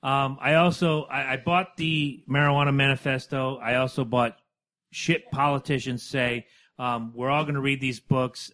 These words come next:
as soon as I get a date nailed down. Hopefully,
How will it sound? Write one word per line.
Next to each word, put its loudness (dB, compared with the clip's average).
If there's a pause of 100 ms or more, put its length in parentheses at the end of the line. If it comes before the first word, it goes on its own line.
as -8
soon -2
as -4
I 0
get 0
a -2
date 0
nailed -2
down. 0
Hopefully, 0